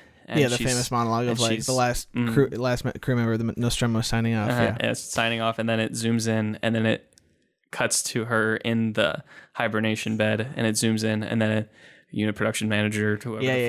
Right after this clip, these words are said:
Speaker 1: fuck,
Speaker 2: yeah.
Speaker 1: and it's like,
Speaker 2: <laughs>
Speaker 1: "Oh my God, that's really how it ends." That's crazy, like, but it's such a good ending.
Speaker 2: Because
Speaker 1: Because
Speaker 2: if you ignore, yeah, the rest of the series, it's such, like, a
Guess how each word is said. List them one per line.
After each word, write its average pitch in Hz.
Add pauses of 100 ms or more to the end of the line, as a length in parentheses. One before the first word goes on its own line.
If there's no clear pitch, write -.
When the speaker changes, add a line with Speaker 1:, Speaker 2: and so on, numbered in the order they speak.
Speaker 1:
fuck, 113
Speaker 2:
yeah. 117
Speaker 1:
and 117
it's 151
like, 160
Speaker 2:
<laughs> 170
Speaker 1:
"Oh 165
my 165
God, 151
that's 143
really 160
how 156
it 135
ends." 139
That's -
crazy, 175
like, 117 (240)
but 139
it's 139
such 165
a 190
good 160
ending. 117 (320)
Speaker 2:
Because 165
Speaker 1:
Because -
Speaker 2:
if 175
you 175
ignore, 160
yeah, 143
the 127
rest 127
of 151
the 147
series, 156
it's 135
such, 139
like, 185
a 113